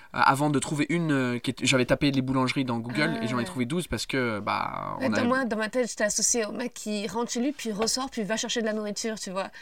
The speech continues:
Speaker 2: Et ça, c'est quand même un fantasme de ma part de trouver un mec qui fait ça avec grâce, tu vois, et qui est content,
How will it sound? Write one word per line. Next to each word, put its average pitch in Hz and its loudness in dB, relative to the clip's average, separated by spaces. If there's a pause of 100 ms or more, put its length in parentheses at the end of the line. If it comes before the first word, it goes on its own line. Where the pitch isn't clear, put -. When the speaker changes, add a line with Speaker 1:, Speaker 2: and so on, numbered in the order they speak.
(300)
Speaker 2:
Et 233 -2
ça, 220 2
c'est 226 4
quand 220 -4
même 220 -2
un 220 -4
fantasme 214 -4
de 190 -8
ma 208 -6
part 226 -2
de 208 -6
trouver 208 -8
un 208 -4
mec 226 -4
qui - -10
fait 214 -4
ça 214 -2
avec 196 -2
grâce, 214 2
tu 214 -6
vois, 190 0
et 185 0
qui 220 -6
est - -10
content, 220 -6